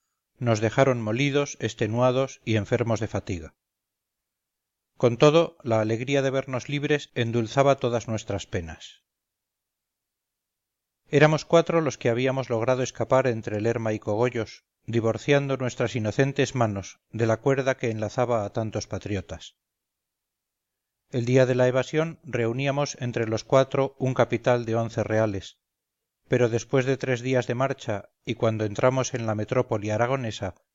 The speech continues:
hízose un balance y arqueo de la caja social y nuestras cuentas solo arrojaron un activo de treinta y un cuartos. Compramos pan junto a la Escuela Pía y nos lo distribuimos.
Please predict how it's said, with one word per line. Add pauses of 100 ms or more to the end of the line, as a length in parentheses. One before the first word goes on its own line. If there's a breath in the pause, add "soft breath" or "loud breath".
(460)
hízose
un
balance
y
arqueo
de
la
caja
social (520)
y
nuestras
cuentas
solo
arrojaron
un
activo
de
treinta
y
un
cuartos. (1300)
Compramos
pan
junto
a
la
Escuela
Pía (360)
y
nos
lo
distribuimos.